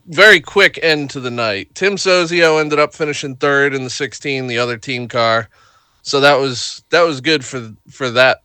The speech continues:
team, but just sucked to have a torn up race car at the end of the night for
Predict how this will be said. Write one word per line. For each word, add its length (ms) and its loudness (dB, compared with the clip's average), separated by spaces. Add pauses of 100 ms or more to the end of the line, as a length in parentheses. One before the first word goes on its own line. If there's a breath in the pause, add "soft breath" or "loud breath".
(140)
team, 440 -8
but 260 -6 (360)
just 280 -6
sucked 300 0
to 360 -6 (220)
have 160 -6
a 20 -18
torn 300 -6
up 120 -8
race 240 -4 (220)
car 160 -2
at 120 -4
the 60 -10
end 120 -8
of 40 -10
the 60 -12
night 260 -8
for 300 -12